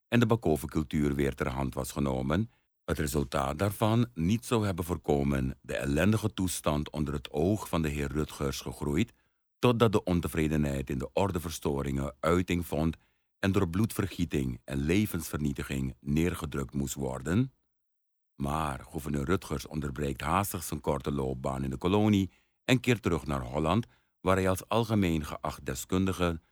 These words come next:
zijn plaats in de Tweede Kamer inneemt om mede te praten over de belangen van Suriname. Voor zijn vertrek heeft hij zijn laatste maatregelen genomen. Het bestuur houdt rekening mede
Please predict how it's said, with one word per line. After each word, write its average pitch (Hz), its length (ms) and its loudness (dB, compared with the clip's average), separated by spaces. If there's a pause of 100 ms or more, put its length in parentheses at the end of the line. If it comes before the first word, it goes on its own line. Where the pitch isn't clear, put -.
(180)
zijn 127 160 4
plaats 80 300 2
in 80 60 -4
de 78 80 0
Tweede 76 260 -2
Kamer 69 440 -2
inneemt 92 500 2 (300)
om 90 220 6
mede 104 260 6
te - 100 -2
praten 76 480 -2
over 76 240 -2
de 71 100 -2
belangen 65 540 -2
van 65 180 -6
Suriname. 69 680 -2 (880)
Voor 101 320 2
zijn - 140 -2
vertrek 76 380 -4 (280)
heeft 87 180 2
hij 90 80 4
zijn 85 160 2
laatste 67 340 0
maatregelen 69 680 0
genomen. 73 600 2 (540)
Het 67 160 -4
bestuur 78 500 0
houdt 71 220 0
rekening 98 560 2
mede 95 420 4